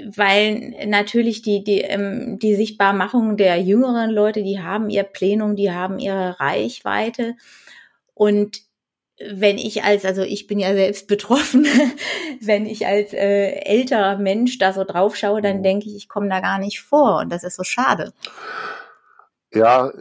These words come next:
Speaker 2: kl-, klingt jetzt, klingt, äh, traurig und ich, äh, ich kann's, ähm, oder nachdenklich, ich kann's sehr, sehr gut nachvollziehen, ähm, weil letztlich, ähm, wir sind ja weiterhin in Zeiten, wo das,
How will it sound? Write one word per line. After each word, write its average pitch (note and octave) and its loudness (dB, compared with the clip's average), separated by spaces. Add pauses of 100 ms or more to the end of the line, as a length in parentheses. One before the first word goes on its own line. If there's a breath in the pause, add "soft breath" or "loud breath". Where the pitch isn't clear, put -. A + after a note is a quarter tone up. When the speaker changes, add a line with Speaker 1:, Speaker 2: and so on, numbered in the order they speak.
(280)
Speaker 2:
kl-, - -16 (180)
klingt D3+ 0
jetzt, - -2
klingt, - 0
äh, C3 6 (840 loud breath)
traurig E3 4
und C3 -6
ich, - -10
äh, B2 0
ich A#2+ -10
kann's, - -2
ähm, A#2+ 0
oder A#2 4
nachdenklich, A2+ 2
ich G#2+ -16
kann's - -4
sehr, A#2+ 4
sehr A#2+ 2
gut A#2 -2
nachvollziehen, B2+ 0 (420 loud breath)
ähm, A#2 2 (260 loud breath)
weil A#2 4
letztlich, B2+ -2
ähm, A#2 2 (500 soft breath)
wir A#2+ 2
sind B2 4
ja A2+ 4
weiterhin C3+ 2
in A#2 -10
Zeiten, B2+ 0
wo A#2+ -2
das, - -10